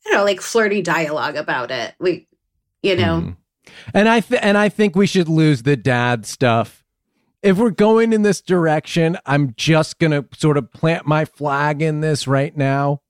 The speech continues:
Speaker 1: Yeah.
Speaker 2: Let's lose the dad stuff.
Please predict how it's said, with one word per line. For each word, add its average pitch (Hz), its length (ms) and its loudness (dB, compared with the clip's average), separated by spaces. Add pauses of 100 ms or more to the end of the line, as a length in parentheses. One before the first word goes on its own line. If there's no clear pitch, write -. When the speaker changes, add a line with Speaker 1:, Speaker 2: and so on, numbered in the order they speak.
(680)
Speaker 1:
Yeah. 175 420 2
Speaker 2:
Let's 349 400 0
lose 311 460 4
the 247 160 2
dad 196 600 2
stuff. 180 720 0